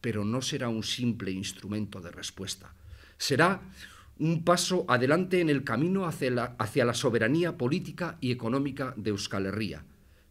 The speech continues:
Queremos que la huelga general sirva para poner en marcha esa estrategia soberanista que tiene como objetivo cambiar el modelo social.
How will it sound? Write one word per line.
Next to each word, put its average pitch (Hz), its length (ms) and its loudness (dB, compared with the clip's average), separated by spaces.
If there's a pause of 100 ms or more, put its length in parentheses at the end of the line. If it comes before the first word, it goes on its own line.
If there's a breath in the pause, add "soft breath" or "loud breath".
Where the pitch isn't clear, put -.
(100)
Queremos 147 640 2 (100)
que 127 120 -2
la 98 120 -2
huelga 123 380 0
general 98 480 -4
sirva 170 540 -2 (100)
para 117 260 2
poner 147 460 0
en 110 140 -2
marcha 165 580 0 (100)
esa 160 220 2
estrategia 113 640 -4
soberanista 147 760 -2 (440 loud breath)
que 123 120 2
tiene 156 420 2
como 113 220 -2
objetivo 147 560 -4
cambiar 113 600 2
el 104 100 0
modelo 98 320 0
social. 92 440 -10